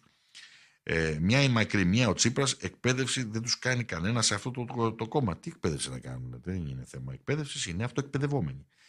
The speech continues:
Αν μπορείτε να τους, ε, να μου απαντήσετε, ευχαριστώ. Λοιπόν, καταρχάς, τι συμβαίνει; Υπάρχει μια συνολική ανατροπή, ε, στην παγκόσμια οικονομία. Οι ποσοτικές χαλαρώσεις διοχέτευσαν τεράστιο χρήμα στις κεφαλαγορές, μεγάλες κερδοσκοπίες.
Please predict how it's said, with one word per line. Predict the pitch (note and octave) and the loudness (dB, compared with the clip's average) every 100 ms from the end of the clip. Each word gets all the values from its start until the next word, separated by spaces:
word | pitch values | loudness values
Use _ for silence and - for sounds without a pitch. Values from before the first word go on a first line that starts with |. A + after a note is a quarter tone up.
| - - | -20 -4
Αν | F2 C#3 | 2 4
μπορείτε | C3 A2+ C3+ B2+ | 4 4 4 2
να | G#2+ | 2
τους, | G#2 - - | 2 0 2
ε, | F2 D#2 D2+ C#2+ C2 - _ _ | 2 2 -2 -4 -8 -18 _ _
να | E2+ F#2+ | 2 4
μου | |
απαντήσετε, | F#2 E2 D2+ - | 4 2 -2 -4
ευχαριστώ. | G2 E2 - C#2+ | -4 -4 -6 -10
Λοιπόν, | D2 F2 E2 | -6 -2 -2
καταρχάς, | D2 E2 D#2 D#2+ D#2 - - - _ | -2 -4 -4 -4 -4 -4 -6 -20 _
τι | A2+ | 4
συμβαίνει; | - F2+ E2 C2 C2 _ _ - | 6 6 0 -2 -8 _ _ -12
Υπάρχει | F#2 A#2+ B2 | 0 2 2
μια | A2+ A#2+ | 2 4
συνολική | - F#2+ E2+ D2+ A2+ | 4 4 0 2 2
ανατροπή, | G#2 F#2 F2 D#2+ - - - - - _ _ | 2 -2 -4 -4 -8 -18 -20 -20 -20 _ _
ε, | D#2 D#2+ D#2 C#2+ A#1 | -4 -2 -2 -4 -2
στην | - E2+ | -2 2
παγκόσμια | E2 F2+ E2 | 2 2 0
οικονομία. | D2 D2+ D2+ D2 C2+ | 0 0 0 -2 -4
Οι | D#2 | -4
ποσοτικές | E2+ D#2+ D2 C3 | 0 0 2 4
χαλαρώσεις | - G#2 G2 F2 E2+ F2+ | 4 4 4 6 4 2
διοχέτευσαν | F2 F2+ E2+ B2 A2 G2+ E2 | 2 0 2 0 2 0 2
τεράστιο | F#2+ F2 G#2+ - F#2+ | -2 0 0 2 -2
χρήμα | - A2 A2 | -2 -2 0
στις | - | 2
κεφαλαγορές, | F#2+ F#2 F2 E2 D#2 C2+ | 0 -2 -4 -4 -4 -4
μεγάλες | F2 G2 G2+ F#2+ - | 0 2 4 4 2
κερδοσκοπίες. | D2 D2 - D2 C#2+ C2 | 0 -6 -8 -8 -8 -8